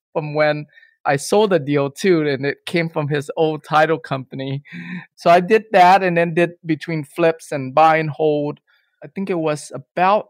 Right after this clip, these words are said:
a year later, I got a big office that has a big room where we can do events and stuff. And so right around that time, Quincy bought Intrust, and so he's like, "Hey, Tim, can I use your event to do,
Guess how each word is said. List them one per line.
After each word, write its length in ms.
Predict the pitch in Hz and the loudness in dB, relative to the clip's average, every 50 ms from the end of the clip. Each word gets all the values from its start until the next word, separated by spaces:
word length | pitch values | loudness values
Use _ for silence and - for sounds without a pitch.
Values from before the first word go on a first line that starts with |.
| - 156 | -12 -10
a 80 | 151 | -10
year 760 | 143 135 135 135 151 - 160 165 175 185 190 196 196 196 190 175 - _ _ | -10 -10 -12 -18 -18 -16 -12 -8 -4 -2 -2 -2 -2 -4 -6 -8 -10 _ _
later, 800 | - 147 151 147 151 156 165 156 135 117 113 110 117 127 147 165 _ _ _ _ _ _ _ _ _ _ _ _ _ _ _ _ - | -16 -14 -12 -8 -6 -4 -4 -2 -2 -4 -4 -6 -6 -8 -10 -12 _ _ _ _ _ _ _ _ _ _ _ _ _ _ _ _ -2
I 200 | 147 147 147 139 | -2 -2 -2 0
got 220 | 131 165 165 185 | 2 2 4 4
a 80 | 175 151 | 4 2
big 320 | 135 131 160 170 175 175 - | 0 0 0 0 0 0 0
office 680 | - 139 139 143 - - - 147 143 147 143 - - - | 0 2 2 2 0 0 -2 -2 -2 -2 -4 -10 -12 -6
that 240 | - 143 127 - - | -4 -4 -4 -4 -6
has 420 | 151 143 160 135 135 135 135 - - 139 | -8 -2 0 0 0 0 -2 -6 -10 -10
a 60 | 135 | -8
big 240 | 127 156 160 160 - - | -2 -2 -2 -2 -4 -8
room 400 | 143 139 143 151 151 151 151 143 | -10 -8 -6 -6 -6 -6 -6 -4
where 220 | 143 147 139 131 | -2 0 0 0
we 100 | 127 135 | -2 -4
can 160 | - - 135 | -8 -8 -8
do 220 | 123 139 139 139 127 | -6 -4 -6 -6 -6
events 480 | 123 117 123 131 127 127 - - - | -6 -4 0 0 0 0 -2 -4 -12
and 120 | 139 131 117 | -12 -12 -12
stuff. 440 | - - 135 127 123 123 - - | -8 -4 0 0 0 0 -2 -6
And 120 | 127 120 113 | -14 -14 -10
so 360 | - - 127 123 120 117 - _ _ _ _ _ _ - | -6 -4 -2 -2 -2 -4 -6 _ _ _ _ _ _ 2
right 160 | 208 175 180 | 2 2 2
around 280 | 170 156 156 151 151 147 | 2 2 2 2 4 4
that 180 | 147 139 - - | 2 2 2 0
time, 220 | 165 151 143 143 | -4 -4 -4 -4
Quincy 680 | - - 156 151 147 143 - - 151 147 147 143 139 135 | -8 -10 -8 -8 -8 -10 -8 -6 -4 -4 -2 -4 -4 -6
bought 360 | - _ - 135 127 - - - | -6 _ 2 2 2 2 0 -2
Intrust, 800 | 196 208 220 220 - - - 147 135 131 139 - - - _ _ _ _ _ _ _ _ _ _ - - | -2 -2 -2 -2 -2 -2 -2 0 0 0 0 -2 -8 -18 _ _ _ _ _ _ _ _ _ _ -10 -6
and 400 | 135 131 131 131 135 135 123 - | -2 0 0 0 -2 -4 -10 -10
so 220 | - 147 139 135 | -6 -2 -2 -2
he's 180 | 139 147 147 - | -2 -2 0 0
like, 140 | 147 147 | -2 0
"Hey, 160 | 175 202 208 208 | 2 0 0 2
Tim, 200 | - 233 214 202 | 2 0 0 2
can 100 | 202 185 | 2 2
I 40 | 185 | 2
use 280 | 185 190 196 196 - | 2 0 -2 -2 0
your 260 | 208 196 196 190 180 180 | 0 2 2 2 2 2
event 320 | 165 156 175 180 180 170 | 0 0 0 -2 -2 -2
to 80 | - 175 | -8 -6
do, 240 | 160 180 175 170 | -4 -4 -4 -4